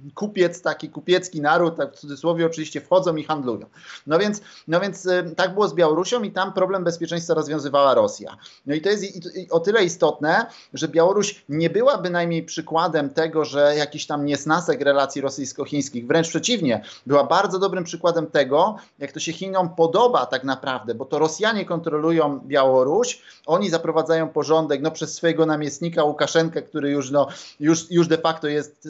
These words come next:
tylko namiestnikiem. No, skoro oni zabezpieczają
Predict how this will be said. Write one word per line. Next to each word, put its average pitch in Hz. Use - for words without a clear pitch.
tylko 151
namiestnikiem. 147
No, 180
skoro 226
oni 220
zabezpieczają 175